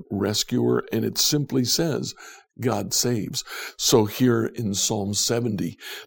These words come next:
David starts by saying, "Please, God, rescue me. Come quickly, Lord,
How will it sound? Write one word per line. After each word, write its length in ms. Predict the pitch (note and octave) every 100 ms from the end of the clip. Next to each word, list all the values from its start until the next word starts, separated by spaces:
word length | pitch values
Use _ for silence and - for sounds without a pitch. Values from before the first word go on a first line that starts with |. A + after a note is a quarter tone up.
| -
David 420 | F#2 G#2 A2 F#2+
starts 480 | F2+ - B2 A#2+ -
by 200 | - F2+
saying, 400 | F2+ - A2 G2+ -
"Please, 400 | - C#3+ C3 -
God, 240 | F#2+ F2+
rescue 580 | F2 F#2 A2 - - F#2
me. 180 | F2 F2
Come 300 | - B2 A#2+
quickly, 420 | - C3+ - A2
Lord, 400 | F#2+ F#2 E2 -